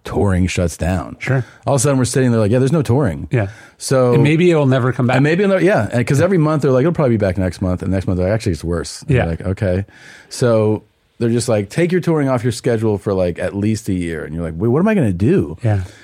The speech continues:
Speaker 1: So I'm working, a manager at the time is like, "Well, why don't you, uh, you wanna write a book?" And I was like,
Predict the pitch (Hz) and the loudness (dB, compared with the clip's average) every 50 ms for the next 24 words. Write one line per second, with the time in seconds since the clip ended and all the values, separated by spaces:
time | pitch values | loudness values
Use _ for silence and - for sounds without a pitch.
0 | - - _ - - - 143 135 135 131 123 120 113 - _ _ _ _ _ _ | -20 -20 _ -8 -2 0 2 2 4 4 2 2 0 -2 _ _ _ _ _ _
1 | _ _ _ _ _ - 113 113 123 135 139 143 156 160 151 - 160 151 127 127 | _ _ _ _ _ -6 -2 0 0 2 2 2 0 0 0 0 0 0 0 0
2 | 127 139 143 156 156 151 127 135 131 127 123 110 104 120 107 - 127 123 120 123 | 2 2 2 0 0 0 0 2 2 2 0 0 0 -2 -2 -2 -2 0 2 2
3 | 117 117 110 104 110 107 104 104 95 - 117 123 123 123 120 113 120 127 131 131 | 2 2 2 0 0 2 0 0 -2 -2 -2 0 0 2 0 0 0 0 0 -2
4 | 117 - - 127 120 120 117 113 107 104 101 98 98 95 92 - 107 120 120 113 | -4 -2 0 0 2 2 2 2 2 2 2 2 2 0 0 0 -2 0 0 2
5 | 113 104 87 78 110 139 151 151 - - - 135 123 95 71 73 - 92 90 90 | 0 0 0 0 0 0 0 -2 -8 -18 -20 -18 -18 -18 -12 -6 -4 -2 -2 -2
6 | 90 87 92 87 87 | -2 -2 -2 -2 -2